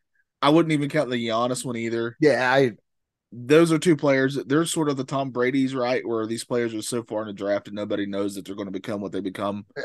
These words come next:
Speaker 2: It takes time and development. It's not
Speaker 1: Yeah.
Speaker 2: like Giannis, like,
Speaker 1: And luck.
Speaker 2: Sonic,
Speaker 1: Time
Speaker 2: yeah.
Speaker 1: development and luck. Yeah.
Speaker 2: 'Cause if
Speaker 1: So I don't, I don't fault those.
Speaker 2: 'cause if Jabari Parker would have worked out, do you think they would have spent the time on Giannis, or do you think Giannis probably would have
Speaker 1: Probably
Speaker 2: been
Speaker 1: not.
Speaker 2: good?
Speaker 1: Jabari Parker seemed like a sure thing, right?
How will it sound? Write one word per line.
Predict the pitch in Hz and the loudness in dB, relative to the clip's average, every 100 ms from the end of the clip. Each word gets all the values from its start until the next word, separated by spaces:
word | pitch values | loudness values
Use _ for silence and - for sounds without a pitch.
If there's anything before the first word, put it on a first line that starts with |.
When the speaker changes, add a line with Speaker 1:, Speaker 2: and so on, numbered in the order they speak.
| - | -2
Speaker 2:
It | 131 123 | -2 0
takes | 143 117 - | 0 0 -2
time | - 110 107 | -4 0 0
and | 104 | 0
development. | 95 92 95 82 92 87 - | -2 -2 -4 -2 -6 -4 -2
It's | 131 - | -2 2
not | 143 | 4
Speaker 1:
Yeah. | 131 87 | 6 4
Speaker 2:
like | 110 117 113 | 0 0 2
Giannis, | 104 - | 0 0
like, | 113 | 4
Speaker 1:
And | 175 156 | 4 4
luck. | 156 131 101 - | 6 6 4 2
Speaker 2:
Sonic, | 127 120 | 4 4
Speaker 1:
Time | 165 175 | 2 2
Speaker 2:
yeah. | |
Speaker 1:
development | 151 151 147 147 120 | 4 4 4 2 0
and | 120 | -2
luck. | 104 87 - | -2 -4 -8
Yeah. | - 92 69 _ _ _ _ _ _ _ | -2 -2 -2 _ _ _ _ _ _ _
Speaker 2:
'Cause | 151 135 | 2 4
if | 151 | 4
Speaker 1:
So | 123 | 8
I | 147 | 8
don't, | 151 127 | 6 6
I | |
don't | 139 127 | 4 2
fault | 117 104 | -2 -2
those. | 92 92 90 - | -2 -4 -4 2
Speaker 2:
'cause | 170 | 4
if | 175 156 | 4 4
Jabari | 156 151 202 202 | 2 6 4 4
Parker | 160 147 139 | 4 2 2
would | 120 113 | 0 0
have | |
worked | 107 107 104 | -2 -6 -6
out, | 90 65 - _ _ _ _ _ _ _ _ 113 | -6 -6 -12 _ _ _ _ _ _ _ _ -4
do | 120 | 0
you | 120 | 0
think | - 110 | 0 0
they | 120 | 2
would | 113 107 | 2 0
have | |
spent | - 110 95 | -2 -2 -2
the | 98 | -4
time | 104 98 | -4 -2
on | 95 87 | -2 -2
Giannis, | 82 85 117 - - | -4 -4 -6 -8 -10
or | 98 | -6
do | 95 | -4
you | 95 | -4
think | 92 92 | -4 -6
Giannis | 95 92 92 90 | -2 -2 -2 -2
probably | 107 95 98 | -2 0 0
would | |
have | 98 | 4
Speaker 1:
Probably | 147 147 | 4 4
Speaker 2:
been | |
Speaker 1:
not. | 127 139 - | 4 2 0
Speaker 2:
good? | 101 95 | -4 -6
Speaker 1:
Jabari | 120 143 151 185 190 | -2 2 6 6 6
Parker | 170 180 165 | 6 4 4
seemed | 143 151 | 0 0
like | 143 | 0
a | 123 | -4
sure | - 135 117 | -2 -2 -2
thing, | 117 98 85 | -4 -6 -4
right? | 101 113 | 0 0